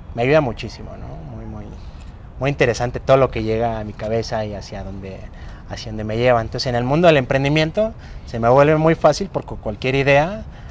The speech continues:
la, la, la puedo comercializar, ¿no? Entonces, eh, eso me ayuda a poder capitalizarme de manera muy, muy rápida,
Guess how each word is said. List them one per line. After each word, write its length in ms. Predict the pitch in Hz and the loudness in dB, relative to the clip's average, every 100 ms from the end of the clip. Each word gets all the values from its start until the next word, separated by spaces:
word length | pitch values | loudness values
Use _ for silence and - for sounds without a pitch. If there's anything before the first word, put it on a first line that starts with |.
| - | -12
la, 200 | 117 104 95 | -8 -8 -8
la, 340 | 110 98 87 - - | -8 -8 -8 -10 -10
la 80 | |
puedo 240 | 107 135 131 | -2 2 2
comercializar, 720 | 120 107 92 107 101 143 131 - - - - - - | 0 -6 -6 -10 -8 -6 -6 -10 -16 -16 -16 -14 -12
¿no? 220 | 110 127 | -10 -10
Entonces, 680 | 107 - 107 - 110 107 - - - - - | -10 -10 -12 -10 -10 -12 -14 -14 -14 -14 -12
eh, 360 | 90 87 85 85 - - - - - | -10 -10 -12 -12 -14 -14 -14 -16 -12
eso 160 | - 147 | -6 -2
me 80 | |
ayuda 520 | 123 113 117 117 104 92 92 - - - - - - - | 0 2 4 4 2 -4 -12 -12 -12 -14 -14 -14 -12 -6
a 80 | 117 | -4
poder 260 | 113 113 | -2 0
capitalizarme 880 | 117 123 - 110 104 120 113 113 110 | 0 0 -2 -8 -8 -8 -8 -8 -8
de 80 | 101 | -8
manera 240 | 107 107 | -8 -8
muy, 240 | 110 110 104 - - - - - | -6 -6 -8 -10 -12 -10 -10 -2
muy 120 | 127 | 2
rápida, 460 | 127 131 127 110 | 8 8 6 -2